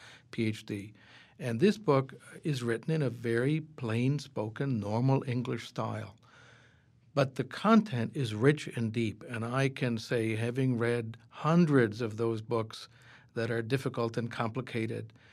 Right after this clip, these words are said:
that I think it has a deeper appreciation of the core issues, the relationship of the individual to society, the relationship of so-, social groups to government,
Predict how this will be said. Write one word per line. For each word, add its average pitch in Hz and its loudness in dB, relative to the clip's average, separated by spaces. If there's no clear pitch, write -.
that 113 -6
I 123 2
think 127 -2
it - -4
has 113 -4
a 107 -6
deeper 135 0
appreciation 120 -2
of 110 -8
the 113 -6
core 127 -2
issues, 113 -6
the 110 -8
relationship 120 -4
of 127 -2
the 120 0
individual 120 -2
to 113 -10
society, 147 -4
the - -10
relationship 113 -4
of 107 -12
so-, - -8
social 131 -2
groups 117 -4
to 110 -6
government, 139 4